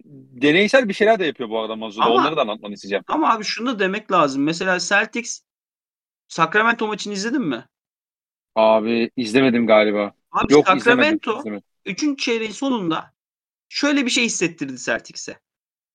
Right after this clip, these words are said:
Speaker 2: "Siz uyanmazsanız biz bu maçı sonuna kadar ortasında kalırız. Hani son topu kim atara götürürüz yani."
Speaker 1: Hı hı.
Speaker 2: Abi onu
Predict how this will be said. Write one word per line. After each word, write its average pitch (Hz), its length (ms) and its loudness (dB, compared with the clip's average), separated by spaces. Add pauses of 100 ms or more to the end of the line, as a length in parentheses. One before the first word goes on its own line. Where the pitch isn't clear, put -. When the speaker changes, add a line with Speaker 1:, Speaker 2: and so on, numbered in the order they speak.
(140)
Speaker 2:
"Siz 285 300 -4
uyanmazsanız 247 880 -2
biz 254 200 -6
bu 254 200 -2
maçı 226 240 -2
sonuna 240 340 -4
kadar 226 200 0
ortasında 214 460 -4
kalırız. 170 380 -2
Hani 156 280 -2 (180)
son 277 180 0
topu 240 180 -2
kim 233 160 -4
atara 214 300 0
götürürüz 190 540 -6
yani." 117 220 -12 (920)
Speaker 1:
Hı 127 60 4
hı. 120 60 6
Speaker 2:
Abi - 280 0 (340)
onu 226 260 -2